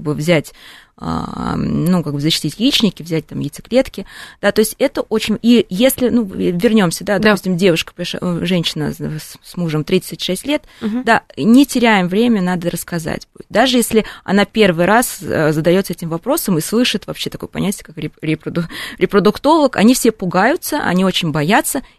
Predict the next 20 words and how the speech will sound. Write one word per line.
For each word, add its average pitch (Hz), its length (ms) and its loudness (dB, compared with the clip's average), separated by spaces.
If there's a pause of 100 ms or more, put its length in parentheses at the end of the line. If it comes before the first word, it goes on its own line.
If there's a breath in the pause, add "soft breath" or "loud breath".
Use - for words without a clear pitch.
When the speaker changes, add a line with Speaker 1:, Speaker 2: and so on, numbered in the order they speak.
Speaker 1:
это - 260 -2
им 175 120 -2
нужно 202 300 -2
рассказывать, 170 460 -4
что - 140 -4
не 226 120 4
пугайтесь, 156 640 -6
это 160 180 -8
в 151 60 -8
ваших 208 380 -2
же - 160 -12
интересах, 185 640 -4 (340 loud breath)
потому 196 280 0
что - 220 -6 (240 loud breath)
психологическая 208 580 -2
проблема 170 380 -4
тоже - 220 -8
есть - 200 -8
определенная, 233 680 -2
да, 170 280 -2